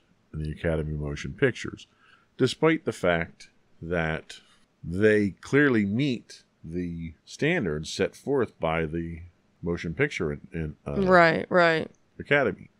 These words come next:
Speaker 2: But I, I, I see his point because there are made-for-T V movies that the other channels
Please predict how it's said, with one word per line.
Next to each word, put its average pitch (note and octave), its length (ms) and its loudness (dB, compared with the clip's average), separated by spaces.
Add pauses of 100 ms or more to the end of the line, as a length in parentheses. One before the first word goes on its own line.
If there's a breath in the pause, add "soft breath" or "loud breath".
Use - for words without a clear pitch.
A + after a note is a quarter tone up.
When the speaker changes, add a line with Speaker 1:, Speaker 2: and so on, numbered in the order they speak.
(140)
Speaker 2:
But A#3+ 100 4
I, G3+ 260 10
I, G3 360 6
I F#3 40 6
see F3+ 260 2
his D#3+ 180 2
point F3 500 0
because D#3+ 920 2 (200)
there E3 360 2
are D#3+ 640 6 (280)
made-for-T F3 1040 2
V F3 160 4
movies E3+ 680 4
that D#3+ 260 4
the E3 280 -2
other D#3+ 260 4
channels D#3 800 -4